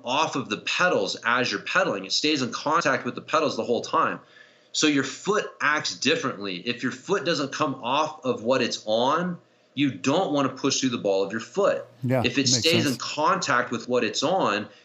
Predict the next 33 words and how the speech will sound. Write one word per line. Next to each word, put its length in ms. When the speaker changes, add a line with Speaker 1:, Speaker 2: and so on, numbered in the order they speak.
Speaker 1:
you 160
wanna 200
have 220
a 40
stable 680
arch 280
and 140
drive 360
through 120
the 140
whole 380
foot. 400
So 680
this 260
whole 680
idea 600
of 460
you 200
need 120
to 80
push 260
through 80
the 60
ball 200
of 60
your 100
foot 340
to 100
increase 360
your 120
agility 640
and 80
increase, 640